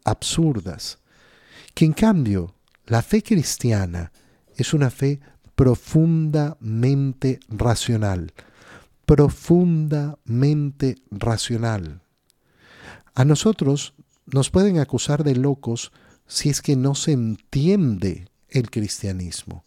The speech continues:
Pero aquel que conoce el cristianismo entiende que es una fe sumamente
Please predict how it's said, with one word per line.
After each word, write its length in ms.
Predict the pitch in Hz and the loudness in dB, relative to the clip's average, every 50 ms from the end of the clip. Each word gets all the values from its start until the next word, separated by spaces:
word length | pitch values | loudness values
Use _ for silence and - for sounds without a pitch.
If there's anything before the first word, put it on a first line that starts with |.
| _ _ _ _ _ - - - - - - - | _ _ _ _ _ -20 -20 -20 -20 -8 -2 0
Pero 200 | 156 151 143 143 | 2 4 4 2
aquel 420 | 143 - - 202 202 196 160 - | 2 2 2 2 4 4 2 0
que 180 | - - 110 - | 0 -2 -4 -2
conoce 1120 | - - 107 104 98 95 95 98 107 131 165 208 214 - - - - 110 92 82 85 - _ _ _ | -2 0 0 0 2 0 0 2 2 4 4 4 2 0 -2 -4 -4 -4 -4 -4 -8 -12 _ _ _
el 180 | - 123 104 101 | -4 -4 -4 -4
cristianismo 960 | - 110 95 87 - - 107 101 95 92 92 87 - - - 92 82 80 80 _ _ _ _ _ _ _ _ _ _ _ _ _ _ | -4 -6 -6 -6 -6 -4 -4 -4 -4 -4 -6 -6 -8 -10 -10 -10 -10 -12 -12 _ _ _ _ _ _ _ _ _ _ _ _ _ _
entiende 440 | - 110 95 - 117 127 143 160 165 | -4 -4 -2 0 0 0 2 2 0
que 200 | - - 147 147 | 2 2 2 2
es 180 | 151 - - - | 2 0 0 0
una 220 | 147 127 113 101 95 | 0 0 0 0 -2
fe 320 | - - - 139 143 139 - - _ _ _ | -4 -2 0 0 0 0 -4 -10 _ _ _
sumamente 1700 | - - - - - - - - 220 233 214 160 123 110 101 90 87 85 - - 101 107 117 127 143 156 156 143 135 131 - 127 117 - | -16 -12 -10 -8 -6 0 4 4 6 6 6 4 4 4 2 0 0 -2 -4 -4 -2 0 2 4 4 4 2 2 0 0 0 -2 -2 -2